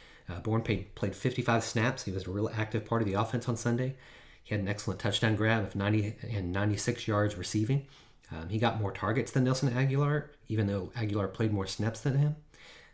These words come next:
Uh, there's room for someone to step up in this Patriots team to become the wide receiver two, uh, just behind Jakobi Meyers. Uh, Bourne may have taken that first step in that direction, and there's also the fact that James White is likely lost for the season,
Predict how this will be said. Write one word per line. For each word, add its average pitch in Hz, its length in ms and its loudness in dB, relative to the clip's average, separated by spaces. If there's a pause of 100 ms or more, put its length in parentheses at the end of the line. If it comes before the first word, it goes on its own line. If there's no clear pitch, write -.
(120)
Uh, 85 140 -8
there's 113 200 0
room 151 200 6
for 151 120 -2
someone 131 440 2
to 95 80 -2
step - 260 -2
up 104 160 0
in 101 80 0
this 95 100 -4
Patriots 98 600 -2 (420)
team 127 320 2
to 98 100 -2
become 110 280 -2
the 104 80 2
wide 101 180 4
receiver 101 360 0
two, 101 420 -2 (420)
uh, 92 60 -6
just 104 200 -6
behind 101 440 0 (140)
Jakobi 104 360 -4
Meyers. 98 460 0 (500)
Uh, 87 60 -6
Bourne 107 500 0
may 107 180 2
have 117 140 -2
taken 117 240 2
that 101 160 -2
first 113 220 -2
step 117 240 -2
in 107 60 0
that 101 120 0
direction, 101 440 -4 (540)
and 92 220 -4
there's 90 140 -6
also 120 220 0
the 95 60 0
fact 98 280 -2
that 87 100 -4
James 98 260 -2
White 107 320 0
is 107 140 -6
likely 95 320 -2
lost 101 260 2
for 98 100 -4
the 87 100 -6
season, 107 420 -2